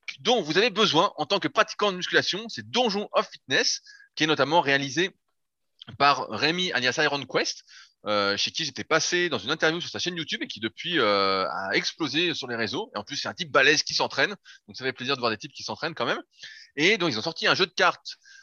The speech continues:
euh, de société où, pour gagner, eh ben, il faut faire du sport, notamment des pompes, des squats, et cetera. Ils ont actuellement lancé un crowdfunding pour, euh, justement upgrader, améliorer leur jeu avec des nouvelles versions, euh,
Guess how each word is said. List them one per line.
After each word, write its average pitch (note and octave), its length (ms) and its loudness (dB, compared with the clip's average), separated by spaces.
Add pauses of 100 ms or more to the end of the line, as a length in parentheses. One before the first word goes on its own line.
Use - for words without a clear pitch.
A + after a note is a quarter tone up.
(220)
euh, G2+ 180 0
de A#2 120 0
société C3+ 600 -2 (240)
où, F3+ 320 -2 (140)
pour G#3+ 160 4
gagner, D3 520 4
eh B2+ 120 -2
ben, C#3 120 4
il D#3+ 60 2
faut B2+ 100 -4
faire E3 160 2
du C3 120 -6
sport, D#3 340 4
notamment B2+ 320 -6
des B2 140 -12
pompes, E3 420 -4
des A#2+ 100 -4
squats, F3 240 -2
et C#3 60 -8
cetera. - 400 -4 (460)
Ils B2+ 180 -4
ont G#3 60 4
actuellement F#3+ 440 0
lancé F#3 380 0
un - 140 -4
crowdfunding F3+ 680 -6 (380)
pour, C#3+ 380 -4 (220)
euh, A2 300 2
justement D3+ 520 0 (100)
upgrader, F3+ 680 2
améliorer F#3+ 540 0
leur D3+ 160 2
jeu F#3 240 -2
avec A#2+ 240 -4
des G#2 500 0 (360)
nouvelles F3+ 340 0
versions, C#3+ 720 0
euh, F#2 240 0